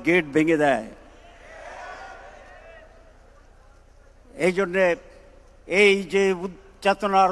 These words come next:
উদ্ভব ঘটেছে, সেইটি আগামী ছয় মাসে নির্বাপিত হয়ে ছাই হয়ে যাবে। যারা এরকম ভাবেন,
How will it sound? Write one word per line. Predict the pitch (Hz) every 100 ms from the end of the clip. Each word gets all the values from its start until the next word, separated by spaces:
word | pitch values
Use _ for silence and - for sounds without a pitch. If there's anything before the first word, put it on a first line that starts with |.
| 208
উদ্ভব | 180 170 185 175 170
ঘটেছে, | 165 175 165 180 143 - - - - - - - - - -
সেইটি | - - 190 190 185
আগামী | 175 175 180 180 165 -
ছয় | 170 175
মাসে | 175 170 185 170 143 - - - - - - - -
নির্বাপিত | 165 180 147 175 160 170 185
হয়ে | 170 156 175 165 -
ছাই | 165 180 170
হয়ে | 127 170 160
যাবে। | 165 156 180 156 - - - - - -
যারা | 107 175 175
এরকম | 175 165 160 160 160
ভাবেন, | 139 165 165 160